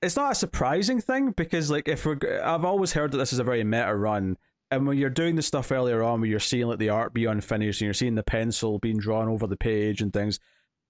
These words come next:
what's the most meta thing you could do to end this? Oh, actually have the character meet Grant Morrison. So I'm not shocked it's done this, but I am fascinated to see what it does with it now that we're at that point. So,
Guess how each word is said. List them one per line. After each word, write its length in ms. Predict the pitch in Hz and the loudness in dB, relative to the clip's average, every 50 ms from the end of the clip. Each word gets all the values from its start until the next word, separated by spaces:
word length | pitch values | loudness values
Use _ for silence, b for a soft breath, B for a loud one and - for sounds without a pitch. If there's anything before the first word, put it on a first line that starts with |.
| _ _ _ - | _ _ _ -2
what's 160 | 165 180 - | -2 0 0
the 100 | - 156 | 0 0
most 200 | 147 147 - - | 2 0 0 0
meta 200 | 139 135 131 131 | 0 0 0 0
thing 180 | - 131 123 | 0 0 0
you 80 | 123 110 | 0 0
could 160 | - 113 104 | -2 -4 -2
do 280 | - 113 110 107 104 95 - _ | 0 0 2 2 0 0 -4 _
to 140 | - 120 110 | -2 0 0
end 220 | 110 110 110 107 95 | 2 2 0 0 0
this? 240 | 104 98 92 - - - | 0 0 -2 -4 -4 -2
Oh, 340 | 165 139 123 110 95 95 - - _ | 0 0 2 0 0 -2 -6 -6 _
actually 360 | 123 135 139 135 - 135 123 | -2 -2 -2 0 0 0 0
have 560 | 107 95 120 120 117 117 117 113 104 101 - - _ _ _ | 0 0 0 0 2 2 2 0 0 -2 -6 -10 _ _ _
the 80 | - 120 | -6 -4
character 420 | - 131 120 117 117 113 - 107 | -2 0 0 0 0 0 0 0
meet 200 | 107 110 107 - | 0 0 -2 -2
Grant 180 | 113 104 98 98 | -2 -2 0 0
Morrison. 500 | 98 101 98 92 90 87 - 95 82 - - _ _ _ _ | 0 0 2 0 0 -2 -2 -6 -6 -8 -12 _ _ _ _
So 380 | - 139 123 117 117 113 104 - _ _ _ _ _ _ _ _ _ _ _ _ _ | -2 0 0 2 2 0 0 -2 _ _ _ _ _ _ _ _ _ _ _ _ _
I'm 120 | 127 139 | -2 0
not 180 | 165 165 160 151 | 0 0 0 0
shocked 440 | - - - 165 170 214 208 - - | 0 0 0 0 0 0 -2 0 -2
it's 100 | 214 190 | -2 -2
done 260 | - 208 202 208 214 | 0 -2 -2 0 0
this, 240 | 220 233 233 - - - | 0 0 0 -2 -4 -4
but 80 | - 160 | -4 -2
I 100 | 135 139 | 0 0
am 240 | 135 135 131 123 117 - - | 0 0 0 -2 -2 -2 -2
fascinated 440 | 151 156 160 - - 151 139 143 139 | -2 -2 -2 -2 -2 -2 -2 -2 -2
to 60 | 131 | -2
see 160 | 117 - 131 | -2 -2 -2
what 100 | 123 120 117 | 0 0 -2
it 80 | 101 | 0
does 200 | 98 120 113 107 | 0 -2 -2 -2
with 260 | 101 101 113 113 - - | -2 -2 -2 -2 -2 -2
it 160 | 123 - - - | -4 -4 -4 -4
now 200 | 120 117 113 110 | -2 -2 0 -2
that 100 | 107 101 | -2 -2
we're 100 | 110 104 | -2 0
at 160 | 104 104 - | -2 -2 -2
that 220 | - 101 92 - - | -2 -2 -4 -2 -2
point. 340 | - 107 92 85 87 - - _ _ _ _ _ _ _ _ _ _ _ _ - | -2 -2 -2 -4 -6 -8 -12 _ _ _ _ _ _ _ _ _ _ _ _ -8
So, 400 | - 107 101 101 98 98 98 | -4 -2 -2 0 0 -2 -2